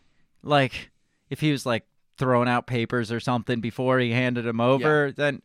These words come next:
Speaker 1: I mean, that, that's a pretty big fucking deal.
Speaker 2: It is.
Speaker 1: I, it doesn't say specifically, like, what he did in this process. Bec-, I, it just says he was involved in
Speaker 2: Yeah.
Speaker 1: the, the handoff between Musk and the reporters, and
Speaker 2: Yeah.
Speaker 1: that just kinda seems like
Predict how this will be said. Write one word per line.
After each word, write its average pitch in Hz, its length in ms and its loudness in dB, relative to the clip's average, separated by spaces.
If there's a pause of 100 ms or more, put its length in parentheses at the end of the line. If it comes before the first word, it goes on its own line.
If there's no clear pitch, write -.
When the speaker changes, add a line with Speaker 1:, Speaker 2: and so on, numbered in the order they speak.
(120)
Speaker 1:
I 156 80 -2
mean, 165 160 -4
that, 226 220 -2
that's 285 200 -4
a 254 40 -14
pretty 208 200 -2
big 160 220 -4
fucking 143 300 -2
deal. 120 400 -2
Speaker 2:
It 123 140 -8
is. - 280 -14 (220)
Speaker 1:
I, 196 140 8
it 196 260 2
doesn't 233 360 0
say 214 240 0
specifically, 180 680 -2
like, 120 220 -2
what 135 440 2
he 165 260 -8
did 139 420 0
in 156 220 -6
this 139 140 -6
process. 135 560 2
Bec-, - 220 -6 (160)
I, 123 100 -4
it 143 200 -2
just 165 220 -4
says 143 300 0
he 240 420 -4
was 190 420 4 (100)
involved 135 640 2
in 127 300 -2
Speaker 2:
Yeah. 123 100 -4
Speaker 1:
the, 117 240 -4 (380)
the 139 80 2
handoff 131 640 2
between 127 480 -4
Musk 131 360 -2
and 127 160 -6
the 110 80 -4
reporters, 113 720 -2
and 127 120 -6
Speaker 2:
Yeah. 165 200 -4
Speaker 1:
that - 80 -14
just - 380 -10
kinda 254 340 -8
seems 156 420 -8
like 127 300 0